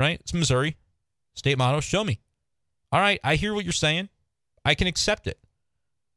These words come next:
Baseball's not life or death. I can accept watching one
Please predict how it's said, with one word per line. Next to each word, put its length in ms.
Baseball's 380
not 180
life 220
or 40
death. 280
I 80
can 100
accept 460
watching 400
one 340